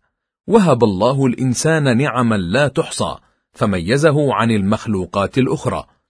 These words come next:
ومقابل هذا الكرم والإحسان الاستثنائيين جعله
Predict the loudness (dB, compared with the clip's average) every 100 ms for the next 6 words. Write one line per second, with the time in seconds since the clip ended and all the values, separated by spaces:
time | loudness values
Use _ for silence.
0 | _ _ _ -4 0 0 0 2 4 4
1 | 4 4 2 0 2 2 2 2 0 -2
2 | -4 -6 -4 0 0 0 -2 -6 -8 -6
3 | -2 -2 -2 0 2 2 0 -4 -10 _
4 | _ _ -4 0 2 2 2 2